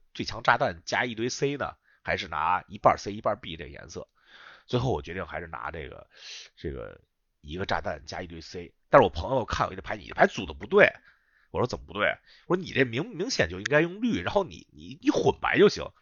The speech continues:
你虽然这个白牌是，是你的，是你的混色，需要两个白，但是这个系列就是可以混这个颜色。这个系列其实跟老多明一样，老多明也是可以混，老多明可以混什么工-，工程指挥官、什么莱拉什么的，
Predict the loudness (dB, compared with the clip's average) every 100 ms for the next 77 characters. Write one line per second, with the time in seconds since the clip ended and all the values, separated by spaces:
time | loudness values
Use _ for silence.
0 | -14 -6 4 8 8 4 0 -4 -2 -2
1 | -2 -6 _ _ -2 4 4 4 -4 -6
2 | -4 -4 -4 -8 _ _ _ _ _ _
3 | -4 0 4 4 2 -4 -2 -2 -2 -6
4 | -4 6 8 8 2 -2 -6 -8 -12 _
5 | 8 8 8 2 6 6 6 0 -2 -2
6 | -2 -6 -4 -2 -2 -4 -8 -10 -4 4
7 | 4 4 0 2 0 0 -2 -4 -4 -4
8 | -2 -2 -2 -2 0 0 0 -6 -8 -8
9 | -18 _ _ _ _ -4 0 2 4 2
10 | 0 -2 -10 -12 -14 -14 -14 -14 -12 -12
11 | -12 -10 0 0 0 -8 -10 -8 -8 -8
12 | -10 -18